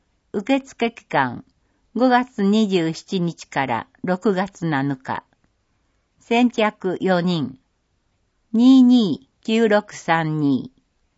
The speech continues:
行政相談、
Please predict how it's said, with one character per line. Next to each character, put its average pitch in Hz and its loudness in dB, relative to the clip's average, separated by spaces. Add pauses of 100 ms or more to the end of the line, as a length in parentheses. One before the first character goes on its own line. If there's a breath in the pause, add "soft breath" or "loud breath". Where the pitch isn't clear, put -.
(1700)
行 247 2
政 262 0
相 233 0
談、 120 -4